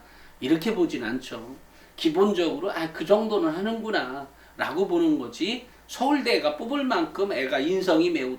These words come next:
좋다 이렇게 바라보지는 않죠. 그래서 이제 역량을 놓고 볼 때, 아, 이제 어떤 부분에서 뭐 한두 번 써 있다고 그래서 얘가 뭐 자기주-,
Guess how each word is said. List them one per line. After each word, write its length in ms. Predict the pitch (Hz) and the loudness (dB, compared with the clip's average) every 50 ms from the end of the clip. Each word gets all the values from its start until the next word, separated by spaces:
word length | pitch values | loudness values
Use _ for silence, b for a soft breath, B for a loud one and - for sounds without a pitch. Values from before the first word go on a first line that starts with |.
| - - - | -10 -14 -14
좋다 500 | - - - - - - - - - B B B B B B | -10 -10 -10 -6 -2 -2 -2 -2 -4 B B B B B B
이렇게 600 | B 123 147 180 254 247 - 285 269 233 208 196 - | B -2 2 2 2 2 2 2 2 4 2 2 0
바라보지는 800 | - 131 139 147 151 147 147 135 131 120 - - 117 117 117 117 | 0 2 6 6 6 6 6 0 -8 -8 -8 -10 -12 -10 -8 -6
않죠. 480 | 120 123 131 - - - 117 113 - - - b b b b b b b | -6 -6 -6 -6 -6 -10 -12 -12 -12 -18 -20 b b b b b b b
그래서 500 | - 156 160 165 156 190 214 247 226 - | 0 2 2 4 4 4 4 4 2 0
이제 400 | 127 131 131 127 131 123 120 - 143 | 0 -4 -2 -2 -2 -4 -2 2 4
역량을 580 | 165 185 196 196 196 185 180 175 175 180 175 | 6 6 8 8 6 6 6 4 4 4 4
놓고 280 | 160 147 151 - 190 185 | 4 4 6 4 4 4
볼 200 | 156 135 - - | 4 0 -2 0
때, 300 | - 220 196 147 - - b b b b b b b b b b - - | 0 0 0 0 -2 -8 b b b b b b b b b b -16 -10
아, 480 | 120 120 120 117 113 113 113 113 110 - - - - - - 131 127 | -6 -6 -4 -4 -4 -6 -6 -8 -10 -14 -18 -20 -20 -18 -14 -12 -12
이제 220 | 117 - 120 113 110 - - - - | -12 -12 -14 -16 -16 -18 -20 -10 -2
어떤 440 | - 147 - - - 294 302 294 254 | 4 4 4 8 12 12 12 12 12
부분에서 540 | 208 196 190 196 202 196 175 156 151 - - | 8 4 4 4 2 2 2 2 0 0 -4
뭐 160 | - - - | -8 -4 2
한두 280 | - 294 302 311 330 | 6 6 6 8 8
번 160 | 285 311 302 302 | 10 10 8 8
써 140 | - 247 | 6 2
있다고 460 | 247 254 247 - - 220 196 170 156 156 | 2 2 0 2 6 6 6 6 6 4
그래서 340 | 156 143 135 127 127 123 | 4 2 0 -2 -2 0
얘가 280 | 131 147 160 160 - 156 | 2 2 4 6 4 4
뭐 200 | 139 131 123 - | 2 2 -6 -6
자기주-, 580 | - - 160 202 214 247 220 233 233 190 - | -4 -2 0 0 0 0 -2 -2 -2 -2 -4